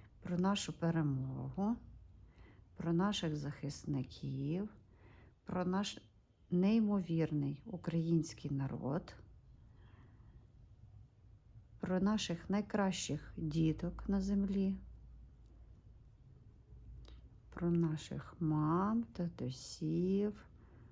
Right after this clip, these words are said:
бабусь і все інше, тільки хороше. Дивіться.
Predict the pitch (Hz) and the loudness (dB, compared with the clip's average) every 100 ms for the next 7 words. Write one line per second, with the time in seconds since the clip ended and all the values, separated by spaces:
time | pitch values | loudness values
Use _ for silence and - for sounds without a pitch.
0 | - - 160 156 151 156 147 156 180 214 | -20 -10 -2 -2 -2 -2 0 2 4 4
1 | 226 - - - - - - - - - | 2 -2 -12 -16 -20 -20 -20 -20 -18 -18
2 | - - - - - - 185 - - 165 | -20 -20 -20 -20 -18 -6 -6 -4 -2 -2
3 | - 196 202 240 247 233 226 - - - | 0 2 4 4 2 0 0 -2 -18 -6
4 | - 185 220 226 220 202 - 196 214 226 | 2 4 4 2 -2 -2 -2 2 2 2
5 | 170 156 175 196 - - 143 151 - - | 2 0 0 -2 -4 -2 -2 -2 -8 -16
6 | - - - - - - 180 226 151 - | -18 -18 -18 -18 -18 -2 6 6 6 0
7 | - | -8